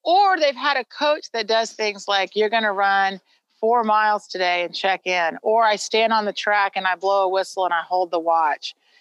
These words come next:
So, so much of coaching that we're familiar with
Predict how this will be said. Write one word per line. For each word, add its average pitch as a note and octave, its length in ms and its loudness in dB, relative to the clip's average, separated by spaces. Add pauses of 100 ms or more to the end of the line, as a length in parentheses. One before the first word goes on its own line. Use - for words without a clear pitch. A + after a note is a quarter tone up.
(220)
So, G#3+ 280 2
so C4 300 2
much C4 320 0
of A3 100 -2 (160)
coaching F#3+ 800 -2
that F#3+ 220 2
we're G#3+ 320 2
familiar G3 600 0
with D#3+ 400 0